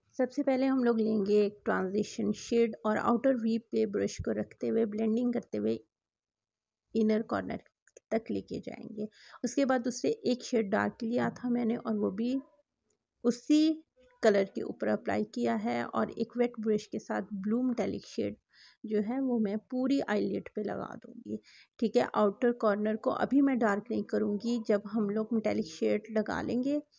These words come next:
तो उसके बाद इस पे डार्क शेड अप्लाई करूँगी। जैसा कि आप लोग देख रहे हैं, मैंने एक पेंसिल ब्रश पे डार्क ब्राउन शेड लिया है, ब्राउन का सबसे डार्क टोन है ये, और मैं अपनी मर्ज़ी का,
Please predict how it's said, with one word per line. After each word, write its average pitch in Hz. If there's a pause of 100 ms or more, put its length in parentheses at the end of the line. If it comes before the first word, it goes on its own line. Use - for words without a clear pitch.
(320)
तो -
उसके 240
बाद 226
इस -
पे 202
डार्क 180
शेड -
अप्लाई 185
करूँगी। 220
जैसा 214
कि 214
आप 208
लोग 196 (140)
देख -
रहे 262
हैं, 254 (300)
मैंने 214
एक 214
पेंसिल 214
ब्रश 202
पे 247 (240)
डार्क 220 (180)
ब्राउन 190
शेड 196
लिया 202
है, 247
ब्राउन 208
का 254
सबसे 277
डार्क 196
टोन 208
है 208
ये, 226
और 226
मैं 208
अपनी 220
मर्ज़ी 214
का, 240